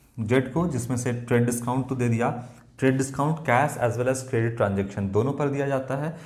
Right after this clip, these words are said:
तो यहाँ पर जो उधार में बेचा गया, इस पे, अ, ट्रेड डिस्काउंट मिल गया यहाँ पर, कितने का, दो हज़ार का, तो लिस्ट प्राइस में से दो हज़ार माइनस कर दिए, आठ हज़ार रुपया आया। आठ हज़ार में से अब जो, अ,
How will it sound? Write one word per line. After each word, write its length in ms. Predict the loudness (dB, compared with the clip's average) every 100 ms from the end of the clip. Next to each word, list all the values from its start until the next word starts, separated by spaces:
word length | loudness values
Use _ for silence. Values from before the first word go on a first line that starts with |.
| -16 -4
तो 80 |
यहाँ 220 | 0 2 2
पर 180 | 2
जो 140 | 0 0
उधार 340 | 2 4 2
में 160 | 2 0
बेचा 200 | -2 -2
गया, 280 | 0 -2 -4
इस 140 | -8
पे, 180 | -2 -2
अ, 120 | -2 -10 -10 -2 0 -2 -4 -2
ट्रेड 200 | 0 0
डिस्काउंट 420 | -4 -2 0 2
मिल 180 | 2 2
गया 160 | 2
यहाँ 200 | 2 2
पर, 440 | -2 -4 -6 -12 -8
कितने 280 | -6 -2 -2
का, 300 | 0 -2 -4 -4
दो 200 | 2 2
हज़ार 320 | 2 0 0
का, 440 | -2 -4 -6 -14 -4
तो 60 |
लिस्ट 260 | -2 0 0
प्राइस 260 | 0 0
में 80 | -2
से 120 | -2
दो 140 | 0 2
हज़ार 200 | 2 2
माइनस 340 | 2 0 -2
कर 100 | -6
दिए, 240 | -4 -4 -2
आठ 260 | -2 -2
हज़ार 200 | 0 2
रुपया 220 | 2 0
आया। 300 | 0 0 -2 -12 -14 2
आठ 180 | 2 4
हज़ार 240 | 2 2
में 100 | 0
से 340 | -2 -2 -2 0
अब 180 | 0 0
जो, 240 | -2 -2
अ, 160 | -6